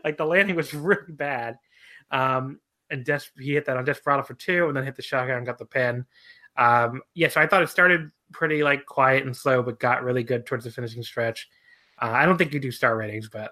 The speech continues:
I, I had this at, like, three and three quarters. So very good match, but a, you know, the, I was a little surprised Bushi didn't get pinned.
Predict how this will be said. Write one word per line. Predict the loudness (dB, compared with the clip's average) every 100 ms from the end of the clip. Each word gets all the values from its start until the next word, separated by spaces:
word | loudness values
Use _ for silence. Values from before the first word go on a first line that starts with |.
| _
I, | -4 -4 -6 -8 -8 -2
I | 0 0 -4 _ -4
had | 0 0
this | 0 -4
at, | -4
like, | -4 -6 -12 _ _ _ _ _
three | 2 2
and |
three | 0 -4
quarters. | 0 0 2 0 -2 -10
So | -6 -2 2
very | 4 4
good | 2
match, | 2 0 -2 -6 -10 _ _ _ _
but | 0 2 2 -2 _ -6
a, | -2 0 0 -2 -4 -8 _ _ _ -4
you | 0
know, | 0 0 -4 _ _ _ _ _ _ _ _
the, | -4 -4 0
I | 0
was | 2
a | 2
little | 0
surprised | -2 -2 2 4 4
Bushi | 2 2 0
didn't | 0 0
get | -2 -4
pinned. | -4 -2 0 -2 -6